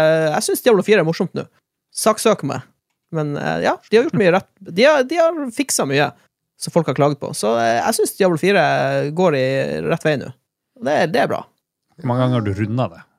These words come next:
Speaker 2: nå?
Speaker 1: Nei, men, eh, nei, altså, eh, det, det, det, det kule er,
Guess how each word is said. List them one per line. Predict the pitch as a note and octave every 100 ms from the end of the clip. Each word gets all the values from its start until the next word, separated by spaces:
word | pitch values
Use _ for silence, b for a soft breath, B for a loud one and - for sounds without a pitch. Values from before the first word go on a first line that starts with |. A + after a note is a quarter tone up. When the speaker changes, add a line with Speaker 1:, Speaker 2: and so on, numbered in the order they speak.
| _ -
Speaker 2:
nå? | G#2+ - _ _ _ _
Speaker 1:
Nei, | D3
men, | C#3+ F#2
eh, | F2 F2+ B2
nei, | G#3+
altså, | G3 G#3
eh, | F3+ F3 E3+
det, | D#3+ E3+
det, | A3 - E3+
det, | D#3
det | D3 E3
kule | - G#3+ F3
er, | G2+ B2+ A2